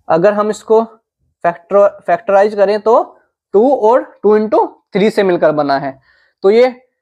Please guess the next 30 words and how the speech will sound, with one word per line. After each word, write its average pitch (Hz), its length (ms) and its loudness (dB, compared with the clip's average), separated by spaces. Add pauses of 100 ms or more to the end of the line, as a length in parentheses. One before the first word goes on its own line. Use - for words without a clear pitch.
(260)
सिक्स - 300 -6
से 254 100 2
का 254 140 0
divisibility 233 640 0
rule 240 180 2
क्या 220 140 2
कहता 208 360 0
है? 294 140 -4 (400)
वो 196 460 0
नंबर 226 460 -2 (440)
जो 240 480 0 (840)
टू 202 140 -2
से 202 160 0
भी 208 100 0
डिवाइड 214 340 2
होए 240 200 -2 (300)
और 254 260 0 (380)
थ्री 196 180 -2
से 185 160 0
भी 170 80 0
डिवाइड 143 340 -2
होए, 139 140 -10 (540)
वो 196 220 2
नंबर 220 480 -2
जो 208 200 0 (420)
टू 190 140 -4
से 202 160 0
भी 226 100 -4
डिविजिबल 226 520 -2
हो 247 100 2